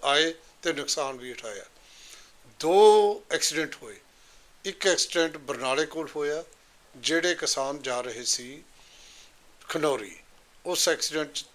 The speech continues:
ਤਿੰਨ ਕਿਸਾਨ ਬੀਬੀਆਂ ਦੀ ਮੌਤ ਹੋਈ ਤੇ ਦਸ ਪੰਦਰਾਂ ਜ਼ਖਮੀ ਦੱਸੇ ਜਾਂਦੇ ਨੇ। ਤੇ ਦੂਜਾ ਜਿਹੜਾ ਹੈ ਡਿਆਇਆ, ਉਹ ਦੂਜਾ ਟੋਹਾਣੇ ਜਾ ਰਹੇ ਸੀ, ਲੇਕਿਨ ਉੱਥੇ ਜਾਨੀ ਨੁਕਸਾਨ ਤੋਂ ਬਚਾਅ ਹੋਇਆ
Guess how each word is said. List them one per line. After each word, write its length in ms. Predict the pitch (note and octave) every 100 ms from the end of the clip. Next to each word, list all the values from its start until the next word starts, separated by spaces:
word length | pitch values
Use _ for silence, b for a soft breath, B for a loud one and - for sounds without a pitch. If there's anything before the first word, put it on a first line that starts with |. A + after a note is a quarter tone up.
| -
ਤਿੰਨ 540 | E3+ E3 D#3 C#3 B2+ - -
ਕਿਸਾਨ 340 | - C#3+ C#3+
ਬੀਬੀਆਂ 400 | C#3 C#3 B2+ D3
ਦੀ 80 | C#3+
ਮੌਤ 360 | C#3 D3 D3+ D#3+
ਹੋਈ 180 | D#3 E3 - b b b b b b -
ਤੇ 180 | C#3 B2+ - _ - A#2+
ਦਸ 240 | D#3+ D#3
ਪੰਦਰਾਂ 480 | - C3+ B2+ C#3 -
ਜ਼ਖਮੀ 480 | A#2+ C#3 C3+ C#3 B2+
ਦੱਸੇ 340 | A#2 G#2 A#2+
ਜਾਂਦੇ 280 | G#2+ F#2+ -
ਨੇ। 60 | - - - b b b b
ਤੇ 100 | -
ਦੂਜਾ 640 | - - D3 F3+ F3+ G#3+ G#3
ਜਿਹੜਾ 300 | F#3+ F3+ D#3+
ਹੈ 140 | D3
ਡਿਆਇਆ, 400 | C#3 C3+ C3 D3
ਉਹ 280 | E3 - A3+
ਦੂਜਾ 600 | F3 D3+ B2+ C#3+ C#3 C3 - -
ਟੋਹਾਣੇ 340 | F3 D3+ A#2
ਜਾ 180 | G#2+ F#2+
ਰਹੇ 180 | - -
ਸੀ, 220 | - - - - b b b b b
ਲੇਕਿਨ 240 | F#3+ G3 G#3+
ਉੱਥੇ 640 | G3+ - G3 F#3 E3+ E3 - - -
ਜਾਨੀ 360 | - C#3 D#3+ G3
ਨੁਕਸਾਨ 440 | F#3 D3+ - C#3
ਤੋਂ 160 | C#3 D3+
ਬਚਾਅ 320 | C3+ - C#3
ਹੋਇਆ 280 | C3+ D#3+ F#3+